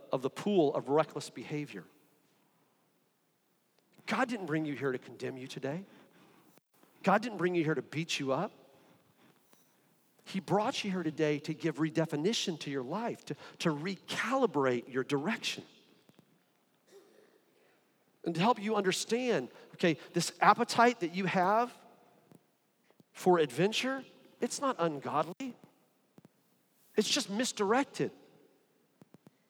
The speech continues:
And what he's doing is, is God's, this morning, he's calling you, he's, he's wooing you. I love that term, 'cause that's what the Holy Spirit does. The Holy Spirit woos. He's wooing you to come home.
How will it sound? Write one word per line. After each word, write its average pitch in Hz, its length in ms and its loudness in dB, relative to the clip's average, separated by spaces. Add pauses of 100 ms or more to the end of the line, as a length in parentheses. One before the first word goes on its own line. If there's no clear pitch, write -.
(1700)
And 185 140 2
what 196 80 4
he's 165 140 0
doing 214 440 0
is, - 220 -8
is - 160 -8 (160)
God's, 190 380 0 (500)
this - 220 -2
morning, 226 300 4
he's 143 200 -4
calling 226 560 -2
you, 135 100 -6
he's, 135 280 -4 (460)
he's 165 240 2
wooing 170 640 2
you. 120 160 0
I 113 80 -2
love 196 260 2
that 196 200 0
term, 202 360 -4 (120)
'cause 139 100 -12
that's 180 140 -8
what 180 60 -10
the 175 60 -4
Holy 185 200 2
Spirit 180 320 -4
does. 185 220 0
The 139 80 -8
Holy 160 160 -4
Spirit 160 260 -8
woos. 180 320 -4 (240)
He's 156 240 -6
wooing 175 560 -4
you 143 80 -10
to 143 100 -12
come 151 200 -10
home. 208 340 -10